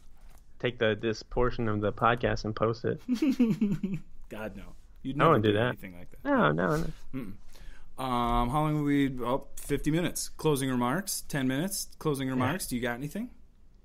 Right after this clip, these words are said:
Speaker 1: Um, I, we kinda already talked about it, but just going back to, you know, n-,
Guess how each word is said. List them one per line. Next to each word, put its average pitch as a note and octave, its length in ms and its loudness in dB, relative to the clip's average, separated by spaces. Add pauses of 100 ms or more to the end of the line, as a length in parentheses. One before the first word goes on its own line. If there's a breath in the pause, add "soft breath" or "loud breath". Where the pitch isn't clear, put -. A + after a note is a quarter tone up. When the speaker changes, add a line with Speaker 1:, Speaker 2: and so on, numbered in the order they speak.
(440 soft breath)
Speaker 1:
Um, D3+ 600 8 (300)
I, - 100 -6 (140)
we D#3 140 2
kinda G3 300 6
already A#2 200 6
talked C#3+ 280 4
about A2 280 6
it, A2+ 180 4
but A2+ 280 0
just - 180 -6
going A#2+ 240 4
back A#2+ 280 4
to, C3 680 0 (1000 soft breath)
you A#2+ 60 -4
know, A2 100 2
n-, G#2 200 0